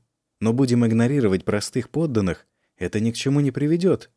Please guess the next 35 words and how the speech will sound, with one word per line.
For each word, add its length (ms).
как 180
не 140
привело 460
многие 360
поколения 640
императоров 600
до 160
тебя. 480
И 100
даже 300
если 300
бы 240
они 320
смогли 500
собрать 440
больше 340
солдат, 560
что 220
это 180
изменит 480
против 400
врага 320
с 80
множеством 680
голов?» 500
Сичи 340
пожала 380
плечами. 720
«Я 200
не 140
такой 320
знаток 460
тактики, 480
как 260
отец, 460